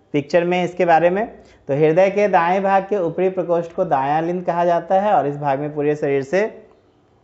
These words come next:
ऑक्स-, ऑक्सीनित रुधिर अर्थात कार्बन डाइऑक्साइड युक्त, अ, युक्त ब्लड महाशिरा के द्वारा लाया जाता है।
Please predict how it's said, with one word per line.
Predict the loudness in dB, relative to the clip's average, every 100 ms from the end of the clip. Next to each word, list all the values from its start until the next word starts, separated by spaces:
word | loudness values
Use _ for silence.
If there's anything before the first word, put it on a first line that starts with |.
| _ _ -2
ऑक्स-, | -2 -2 -4 0 2
ऑक्सीनित | 2 0 -2 -2 -4 -8 -8 -10 -20 _ -4
रुधिर | 0 2 4 4 2
अर्थात | 0 0 2 0 2
कार्बन | 2 2 2
डाइऑक्साइड | 2 2 2 0 0
युक्त, | 0 -2 -4 -16 -6
अ, | 0 4 4
युक्त | 4 2 0 -2
ब्लड | 0 2 2 0 -8 -18 _ -2
महाशिरा | 2 2 2 2 2
के | 4
द्वारा | 4 4 4
लाया | 4 6 4 2 -4 0
जाता | 0 2 0 0
है। | -4